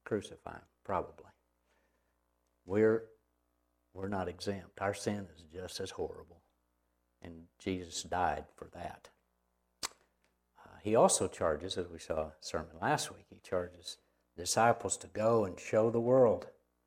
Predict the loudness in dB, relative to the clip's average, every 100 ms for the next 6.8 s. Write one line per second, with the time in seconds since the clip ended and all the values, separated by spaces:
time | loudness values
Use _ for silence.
0 | _ _ _ _ _ _ _ _ _ 2
1 | 4 4 2 0 0 -2 -2 -6 -6 -8
2 | -10 -10 -16 _ _ _ _ _ -12 -10
3 | -10 -12 -14 -14 -12 -10 -10 -14 -20 _
4 | -14 -6 0 0 0 -6 -20 _ _ _
5 | _ _ _ _ _ _ -2 0 0 -2
6 | -2 0 -2 2 2 4 -4 -6